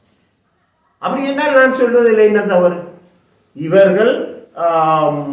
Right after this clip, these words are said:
உளவாளிகள் தான். இந்த உளவாளிகளின் கைகளுக்கு சென்று ஒட்டுமொத்தமாக இன்று அந்த கட்சி முடக்கப்பட்டிருக்கின்றது.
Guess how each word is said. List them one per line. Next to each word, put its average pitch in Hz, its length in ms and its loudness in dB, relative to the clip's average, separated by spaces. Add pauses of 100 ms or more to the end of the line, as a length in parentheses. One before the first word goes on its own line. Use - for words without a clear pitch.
(720)
உளவாளிகள் 240 600 2
தான். - 200 -20 (100)
இந்த 190 200 -2
உளவாளிகளின் 220 840 2
கைகளுக்கு 185 540 0
சென்று 123 380 -8 (480)
ஒட்டுமொத்தமாக 262 840 -4
இன்று 262 300 -4
அந்த 196 220 -4
கட்சி 190 400 -6 (460)
முடக்கப்பட்டிருக்கின்றது. 151 1000 -8